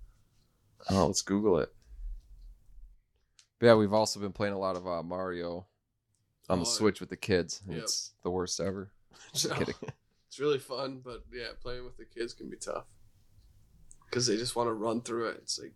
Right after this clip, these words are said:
Speaker 2: there's things to get. Then you try and hit the question marks.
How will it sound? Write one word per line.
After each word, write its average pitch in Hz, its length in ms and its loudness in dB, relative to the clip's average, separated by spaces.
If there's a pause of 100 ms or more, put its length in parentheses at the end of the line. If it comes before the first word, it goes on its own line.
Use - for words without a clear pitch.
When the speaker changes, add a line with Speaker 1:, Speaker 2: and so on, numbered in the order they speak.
Speaker 2:
there's 147 260 4
things 185 380 -6
to 131 80 -14 (120)
get. - 320 -10 (760)
Then 131 100 -2
you 127 80 0
try 123 200 0
and 120 100 -8
hit 139 260 -4
the 120 340 -2 (120)
question 131 420 -2
marks. 120 580 -8